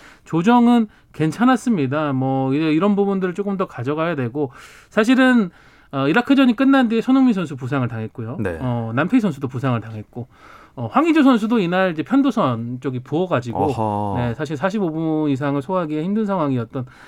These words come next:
Speaker 1: 여러 상황이었는데 오히려 그런 상황에서 중과 부적으로 가-, 아, 어쩔 수 없이 간 플랜 B가 조금은 희망을 줬다는 거, 요거 부분은 긍정적으로 평가할 만한 대목이 아닌가 싶습니다.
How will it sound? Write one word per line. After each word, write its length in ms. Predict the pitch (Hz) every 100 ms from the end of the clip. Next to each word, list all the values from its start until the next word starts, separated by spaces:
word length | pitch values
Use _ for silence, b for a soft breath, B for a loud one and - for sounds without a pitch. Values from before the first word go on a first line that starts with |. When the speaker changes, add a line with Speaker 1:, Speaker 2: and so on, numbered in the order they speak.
| B 131
Speaker 1:
여러 200 | 175 220
상황이었는데 760 | 254 247 226 156 151 202 196 B B B
오히려 240 | 196 262
그런 440 | - 254 262 285 254
상황에서 760 | 277 269 262 240 254 247 240 - _
중과 240 | - 208 226
부적으로 320 | 208 214 190
가-, 220 | 170 143
아, 40 |
어쩔 240 | 131 139 214
수 80 | 202
없이 160 | -
간 360 | 143 131 117 101
플랜 340 | - 311 311
B가 340 | 170 147 226 254 B B -
조금은 260 | 196 220
희망을 320 | - 302 302
줬다는 380 | 226 127 143 135
거, 120 | 139
요거 340 | 185 254 302 277
부분은 360 | 190 190 208
긍정적으로 680 | 185 123 139 139 120 120 156 b b b -
평가할 280 | 156 147
만한 200 | 123 131
대목이 320 | 127 120 123 143
아닌가 240 | 113 104
싶습니다. 460 | - - 101 90